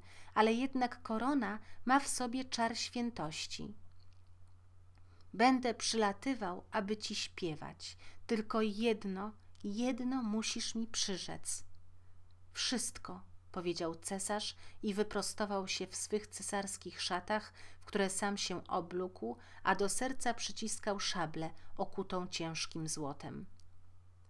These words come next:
"O jedno tylko cię proszę. Nie mów nikomu, że masz małego ptaszka, który ci mówi o wszystkim. Tak będzie nam lepiej".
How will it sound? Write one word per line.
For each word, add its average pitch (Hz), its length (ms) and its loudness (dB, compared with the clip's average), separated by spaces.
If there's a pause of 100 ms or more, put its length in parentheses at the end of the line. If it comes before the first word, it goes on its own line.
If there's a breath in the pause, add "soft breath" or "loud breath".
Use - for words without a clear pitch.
(220)
"O 226 100 8
jedno 240 520 2
tylko 214 420 -2
cię 190 200 -4
proszę. 180 580 -6 (560 soft breath)
Nie 285 300 10
mów 190 300 0
nikomu, 180 680 0 (300 loud breath)
że 202 180 4
masz 208 280 2
małego 233 420 2
ptaszka, 196 720 -2 (260 loud breath)
który 226 260 2
ci - 160 0
mówi 202 340 2
o 170 80 -4
wszystkim. - 760 -6 (920)
Tak 233 200 6
będzie 240 360 4
nam 240 220 4
lepiej". 226 600 -2